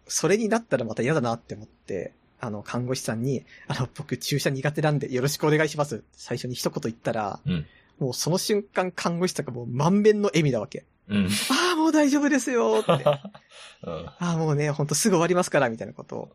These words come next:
Speaker 1: もう怒涛の勢いでこう励ましみたいなのがあって、
Speaker 2: うん。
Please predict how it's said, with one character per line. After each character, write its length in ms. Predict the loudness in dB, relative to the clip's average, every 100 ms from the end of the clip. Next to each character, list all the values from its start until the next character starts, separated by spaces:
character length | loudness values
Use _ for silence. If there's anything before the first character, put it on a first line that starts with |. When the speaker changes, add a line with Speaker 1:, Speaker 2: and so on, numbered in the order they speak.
| -10
Speaker 1:
も 200 | -8 -4
う 20 |
怒 80 | -2
涛 200 | 2 4
の 100 | 2
勢 200 | 4 2
い 40 |
で 60 | 2
こ 120 | -2
う 40 | -4
励 260 | -2 0
ま 80 | 0
し 100 | 0
み 100 | -2
た 80 | -2
い 40 |
な 60 | -4
の 100 | -8
が 80 | -12
あ 40 |
っ 20 |
て、 340 | _ -12 -12 -12
Speaker 2:
う 100 | -8
ん。 140 | -8